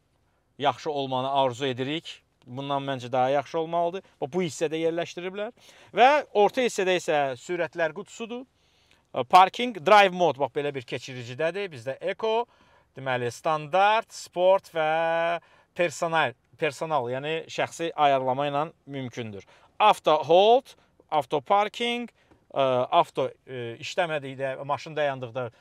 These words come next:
mühərrikin sönməsi, yanması düyməsi də buradadır. Ə, plastikin keyfiyyəti çox yaxşıdır. Yəni yığılma keyfiyyətinə baxanda yuxarı keyfiyyətdədir. İki stəkan qabı, ə, wireless charger yoxdur. Burada da kiçik bir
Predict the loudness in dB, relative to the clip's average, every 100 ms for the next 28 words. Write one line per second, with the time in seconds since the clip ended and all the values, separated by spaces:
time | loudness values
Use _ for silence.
0 | -12 -8 -8 -10 -8 -6 -6 -8 -6 -6
1 | -6 -10 -12 -10 -10 -10 -10 -10 0 2
2 | 2 0 -2 -12 _ 0 4 4 4 4
3 | 4 2 -10 -6 -2 -2 -2 -4 -4 -12
4 | _ _ -6 -4 0 2 0 0 -2 -2
5 | -4 _ _ _ _ _ _ _ _ _
6 | _ _ _ -14 -10 -6 -4 -2 -2 -2
7 | -4 -6 -8 -8 -12 -12 -12 -14 -16 _
8 | _ _ -14 0 4 4 2 -4 -4 -4
9 | -2 -4 -6 -8 -6 -4 -2 0 0 2
10 | 4 2 -2 -14 _ -6 -2 0 4 2
11 | 2 -4 -4 -4 -2 -2 -2 -4 -4 -2
12 | -4 _ _ -18 -16 -14 -12 -14